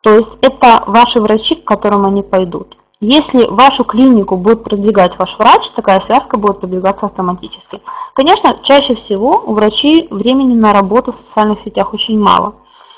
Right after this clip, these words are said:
Но, получив разрешение от вашего специалиста действовать от его имени, вы сможете продвигать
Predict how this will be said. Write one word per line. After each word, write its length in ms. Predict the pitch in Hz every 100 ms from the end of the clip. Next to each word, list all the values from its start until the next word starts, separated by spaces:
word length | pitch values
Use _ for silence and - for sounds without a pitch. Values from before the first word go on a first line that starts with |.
| _ _ _ _
Но, 300 | 240 294 220
получив 440 | - 233 254 294
разрешение 600 | 254 233 269 269 233 196
от 80 | 190
вашего 280 | 208 208 226
специалиста 580 | 220 226 247 233 220 202
действовать 680 | 214 226 220 208 202 196 -
от 220 | 196 202
его 160 | 208 202
имени, 680 | - 381 466 226 185 190 -
вы 160 | 196 381
сможете 800 | - 240 277 294 285 254 226 220 _ _ _ _ _
продвигать 640 | 214 196 202 196 247 285